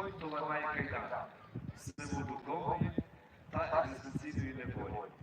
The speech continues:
не зберігаючи людини. Саме тому справжня свобода можлива лише в Христі, адже Він є не просто носієм істини, а самою істиною. І саме проти цього факту,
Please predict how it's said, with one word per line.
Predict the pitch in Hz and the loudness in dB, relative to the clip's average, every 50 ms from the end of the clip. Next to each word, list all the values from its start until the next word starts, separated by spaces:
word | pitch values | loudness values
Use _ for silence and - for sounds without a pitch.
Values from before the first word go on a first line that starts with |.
| - - - | -14 -10 -6
не | 123 123 | -6 -4
зберігаючи | 120 123 127 127 127 127 123 123 110 - 123 | -4 -2 -4 -2 -2 -2 -2 0 0 0 0
людини. | - 113 110 - - - - - - - - - - - - - - - - - - - - - - | -2 -2 -2 -4 -4 -4 -4 -4 -6 -4 -6 -6 -6 -8 -10 -8 -6 -6 -6 -6 -6 -4 0 2 2
Саме | 180 185 202 | 4 4 4
тому | 185 185 196 214 214 | 4 4 4 4 0
справжня | 220 - - 208 214 214 208 208 170 | 0 0 0 2 2 6 8 8 8
свобода | 165 - - 160 160 165 165 160 165 165 | 8 6 2 2 2 4 4 4 6 6
можлива | 208 160 160 165 - - - 175 180 | 4 4 4 4 2 2 0 2 2
лише | 165 165 180 170 165 | 2 2 2 2 0
в | - - | 0 0
Христі, | 143 156 170 165 170 165 - 202 202 175 143 | 0 -2 -2 -2 -4 -8 -8 -6 -2 0 0
адже | 139 139 139 135 135 131 | 2 2 2 0 0 0
Він | - 190 185 180 - 185 175 160 156 - - - - | -2 -4 -4 -6 -6 -8 -10 -10 -10 -10 -10 -6 0
є | 165 165 | 0 0
не | 165 160 160 | 2 2 0
просто | 165 160 160 160 - 156 156 147 | 0 -2 -2 -2 -2 -4 -4 -4
носієм | 156 156 - 156 151 160 185 175 160 175 185 - - | -6 -6 -6 -6 -6 -2 -2 -2 -2 -2 -4 -4 -4
істини, | - - - - - - - - - - - - - - - - - - | -4 -6 -6 -6 -8 -8 -8 -10 -10 -10 -10 -6 -4 -4 -4 0 6 6
а | - | 6
самою | - - - - - - - - - - - - - - | 6 6 -2 -2 -2 0 0 0 0 0 -2 -2 -4 -8
істиною. | 262 - - - - - - - - - - - - - - - - - - - - - | -8 -8 -8 -12 -14 -14 -12 -10 -6 -6 -8 -8 -8 -18 -18 -18 -16 -16 -14 -14 -8 -2
І | 147 151 | -2 -2
саме | - - 190 190 185 185 190 185 185 185 180 | 0 2 2 4 4 6 4 4 4 4 2
проти | - - 185 190 185 190 | 2 2 2 2 2 0
цього | 180 180 175 180 | 0 0 2 4
факту, | 180 170 151 - 165 160 - - - - | 4 4 6 6 6 6 6 2 -6 -12